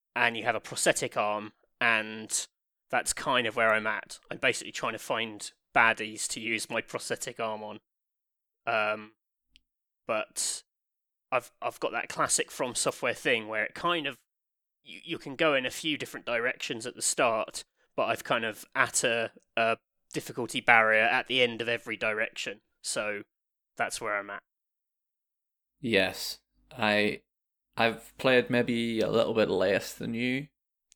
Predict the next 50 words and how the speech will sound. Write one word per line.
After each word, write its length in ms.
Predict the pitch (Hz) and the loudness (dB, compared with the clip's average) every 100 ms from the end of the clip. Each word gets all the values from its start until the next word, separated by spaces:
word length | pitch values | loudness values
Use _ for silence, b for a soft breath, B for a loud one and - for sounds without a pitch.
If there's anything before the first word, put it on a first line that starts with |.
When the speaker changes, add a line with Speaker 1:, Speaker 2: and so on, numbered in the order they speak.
| _ _ _ | _ _ _
Speaker 2:
because 180 | 117 107 | -4 -2
you 80 | 110 | 4
did 140 | 113 | 6
a 40 | |
video 360 | 110 107 101 92 | 6 6 6 4
on 140 | 80 - | 2 -2
it 80 | |
recently, 480 | 90 87 95 90 90 | -2 -4 -4 -2 0
and 140 | - 104 | 0 2
I 80 | |
watched 280 | 107 110 - | 4 4 2
the 60 | 107 | -2
video 360 | 95 95 95 92 | 0 0 0 -2
to 100 | - | -4
see 200 | - 101 | -2 0
if 260 | 98 - - - | 0 -4 -16 -4
there 160 | 104 | 0
was 180 | 95 107 | 0 2
any 200 | 104 98 | 0 0
tips 340 | 101 123 - | -2 -2 -2
in 100 | 95 | -4
it 180 | 104 - | -4 -6
to 80 | - | -8
help 240 | - 107 - | 0 2 0
me 60 | |
get 200 | - 135 | -8 -8
through 280 | - 127 101 | 4 6 6
a 40 | |
particularly 720 | 104 - 143 - 104 101 101 | 4 -2 -2 0 -2 0 -4
difficult 540 | 101 113 - - 107 - | 0 0 0 2 0 4
moment. 560 | 117 107 71 73 - _ | 0 0 -6 -8 -12 _
<laughs> 180 | - 127 | -2 4
Speaker 1:
Oh, 280 | 147 143 135 | 6 6 4
right, 280 | 131 123 - | 4 4 2
yeah, 340 | 120 120 113 | 2 6 6
no, 240 | 113 113 117 | 4 -4 -4
no, 160 | 127 127 | -2 -4
Speaker 2:
Uh, 40 | - | -2
Speaker 1:
ti-, 140 | - - | -4 0
I, 260 | 117 117 - _ b - | 0 0 -4 _ b -4
this 140 | 143 | -2
is 140 | 139 143 | -2 -2
not 260 | 147 - | -4 -4
a 40 | 120 | -4
video 320 | 120 110 107 | 0 2 2
I'll 100 | 104 | 0
be 120 | 104 | -2
doing 260 | 98 107 104 | -6 -6 -6
tips 320 | - - - | -8 -6 -8
for. 260 | - 98 | -6 -6